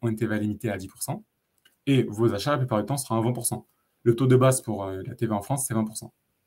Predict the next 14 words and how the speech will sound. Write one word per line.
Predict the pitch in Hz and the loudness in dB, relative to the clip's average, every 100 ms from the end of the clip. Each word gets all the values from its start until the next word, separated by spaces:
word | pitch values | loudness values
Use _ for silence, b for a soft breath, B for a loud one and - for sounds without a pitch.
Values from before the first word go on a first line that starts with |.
| _ - _ _ _ _ b b b b _ | _ -20 _ _ _ _ b b b b _
Voilà, | 117 | -8
le | 98 | -8
plus | - | -4
simple, | 117 | -2
on | 110 | -2
va | |
essayer | 101 110 107 | -2 -2 0
de | 113 | 0
faire | 110 | 0
des, | 98 92 | -4 -4
des | 98 | -2
exemples | 104 107 107 | -2 -2 0
chiffrés, | 120 147 123 | 0 2 2
mais | - | 0